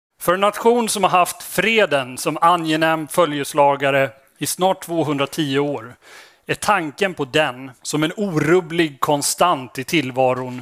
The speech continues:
bekvämt lättillgänglig. Men att vila i denna slutsats har blivit farligare än på mycket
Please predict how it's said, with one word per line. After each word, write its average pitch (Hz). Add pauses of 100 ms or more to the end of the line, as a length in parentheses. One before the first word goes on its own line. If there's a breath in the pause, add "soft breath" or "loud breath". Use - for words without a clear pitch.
bekvämt 147
lättillgänglig. 139
Men 156
att 143
vila 190
i 180
denna 151
slutsats 139
har 147
blivit 139
farligare 139
än 135
på 135
mycket 135